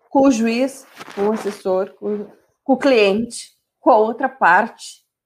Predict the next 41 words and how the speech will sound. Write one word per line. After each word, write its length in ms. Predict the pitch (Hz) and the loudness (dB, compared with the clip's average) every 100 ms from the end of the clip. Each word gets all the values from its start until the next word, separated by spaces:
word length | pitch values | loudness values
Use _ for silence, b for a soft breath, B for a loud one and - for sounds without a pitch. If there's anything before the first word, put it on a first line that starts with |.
| _ _ _ _ _ _ _ _ _ _ | _ _ _ _ _ _ _ _ _ _
É, 520 | - 190 - - - 214 | -6 -6 -6 -14 0 2
é, 240 | 202 208 | 4 2
é, 400 | 208 202 196 196 | 2 2 0 0
a 140 | 147 | -2
gente 260 | 220 285 339 | -2 -2 -4
lida 220 | 285 302 | -6 -8
com 80 | - | -10
pessoas 280 | 277 269 254 | -8 -4 -4
o 20 | |
tempo 220 | 269 302 | -4 -8
todo. 260 | - 254 - | -6 -8 -6
E 80 | - | -4
na 160 | 294 330 | -2 0
faculdade 540 | 277 254 185 185 247 | -2 -2 2 2 2
ou 80 | 220 | -4
na 60 | 220 | -6
pós-graduação, 880 | 226 247 247 202 180 196 226 262 | -6 -6 -8 -8 -6 -4 -4 -4
ninguém 340 | 220 233 233 294 | -6 -4 -4 -4
ensina 500 | 320 - 269 302 247 | -6 -8 -6 -6 -8
a 60 | - | -8
lidar 260 | 214 208 | -4 -4
com 100 | 214 | -4
pessoas, 640 | 233 240 - 220 208 208 _ _ _ | -8 -10 -8 -6 -8 -14 _ _ _
a 60 | - | -16
fazer 260 | - 190 185 | -8 -6 -6
perguntas, 680 | 202 185 196 196 196 - _ _ _ _ _ _ _ | -8 -6 -8 -10 -18 -20 _ _ _ _ _ _ _
a 120 | - 196 | -2 -2
escutar, 680 | 202 202 208 185 190 190 _ _ _ _ _ | -2 -10 -2 -2 -2 -10 _ _ _ _ _
a 80 | 233 | -2
tomar 320 | 269 254 226 | 0 2 2
decisão. 560 | 240 254 - 247 226 - | 2 -2 -6 -4 -4 -2
As 140 | 254 | -6
pessoas 240 | - 294 302 | -6 -6 -4
não 80 | |
sabem 260 | 320 349 311 | -4 -2 -2
que 80 | 370 | -2
existe 300 | 277 269 - | -2 -6 -6
método 480 | 311 254 262 370 269 | -4 -4 -6 -8 -8
para 160 | 262 | -10
tomar 260 | 262 247 226 | -8 -8 -6
decisão. 680 | 233 233 254 220 185 240 | -8 -8 -8 -6 -6 -8